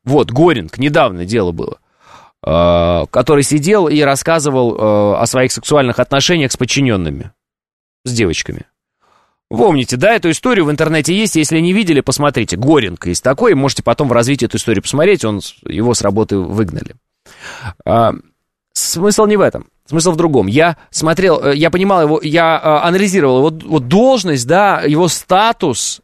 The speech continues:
и его поведение. Пытался состыковать в своей голове. Делал это в свободное от работы время, между прочим, да, тоже. Чем занимаюсь, непонятно. Зачем мне это нужно? Забиваю себе голову. И, э, вот если вы спросите меня, был бы у меня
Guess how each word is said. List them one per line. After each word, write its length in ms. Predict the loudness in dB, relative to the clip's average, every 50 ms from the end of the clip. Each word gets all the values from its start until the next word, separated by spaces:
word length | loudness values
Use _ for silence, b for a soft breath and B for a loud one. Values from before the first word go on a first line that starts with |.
| _ -4
и 80 | -2
его 300 | 0 0 2 2 2 2
поведение. 800 | 2 2 0 0 0 0 0 0 2 2 2 0 0 -2 -2 -4
Пытался 400 | -4 -2 0 0 0 0 -2 -4
состыковать 540 | -6 -6 -6 -4 -2 0 2 2 2 0 0
в 20 |
своей 180 | 0 0 0 2
голове. 440 | 2 2 2 2 2 0 -2 -4
Делал 240 | -2 -2 0 2 2
это 160 | 2 0 -2
в 40 | -4
свободное 380 | -2 -2 0 0 0 0 0 0
от 80 | 0
работы 300 | 0 0 0 0 0 0
время, 240 | -2 -2 -2 -2 -4
между 260 | -4 -6 -6 -6 -6
прочим, 380 | -4 0 0 0 0 0 -2 0
да, 160 | 0 0 0
тоже. 240 | 0 -2 -6 -6 -6
Чем 240 | -6 -4 -4 -2 -2
занимаюсь, 420 | 0 0 0 2 2 0 0 -2
непонятно. 400 | -2 -2 0 0 0 -2 -4 -4
Зачем 320 | -4 -4 -4 -2 -2 0 0
мне 120 | 0 0
это 120 | -2 -2
нужно? 400 | -2 -2 -4 -6 -8 -10 -12 -14 -12 -8
Забиваю 440 | -6 -4 -2 0 2 2 2 2
себе 160 | 2 0 0 0
голову. 340 | 0 -2 -2 -4 -6 -12 -16 b b b b b b b b b b b b b b b b _ _
И, 280 | 0 2 2 2 2 2
э, 200 | 4 4 4 4 2 -2 _ _ _ _ _ _ _ _ _ _ _ _ _ _ _ _ _ _ _ _ _ _ _ _ _ -2
вот 160 | 0 0 2
если 240 | 2 2 2 4 2
вы 80 | 2
спросите 420 | 2 2 2 2 2 0 0 -2 -2
меня, 300 | 0 2 2 2 0 0
был 260 | 0 0 0 0 2
бы 160 | 2 2 0
у 60 | 2
меня 380 | 2 0 0 0 0 -2 -4